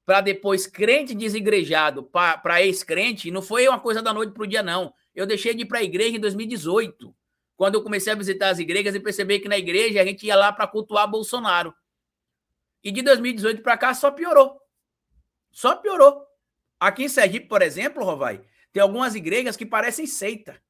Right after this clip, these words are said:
Você pega, eu tenho alguns amigos que eram, que são professores também,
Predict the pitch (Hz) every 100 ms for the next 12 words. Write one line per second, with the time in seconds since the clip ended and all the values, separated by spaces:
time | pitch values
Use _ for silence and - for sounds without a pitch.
0 | _ _ _ _ _ _ _ - 175 220
1 | 254 254 214 202 180 180 220 226 240 233
2 | 196 196 190 185 180 180 180 190 190 185
3 | 170 160 156 - 123 127 156 170